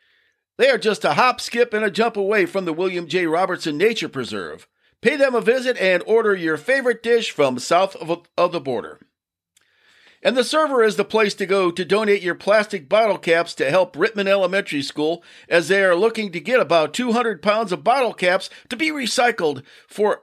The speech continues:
into a bench for the nature preserve.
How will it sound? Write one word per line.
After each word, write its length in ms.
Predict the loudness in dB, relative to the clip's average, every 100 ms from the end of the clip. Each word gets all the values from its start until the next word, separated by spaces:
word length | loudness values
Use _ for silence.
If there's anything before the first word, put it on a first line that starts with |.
| _
into 320 | -2 0 -2
a 60 | 0
bench 440 | 2 0 0 -6 _
for 180 | -4 0
the 100 | 2
nature 280 | 2 0
preserve. 640 | -6 -8 -8 -10 -12 -20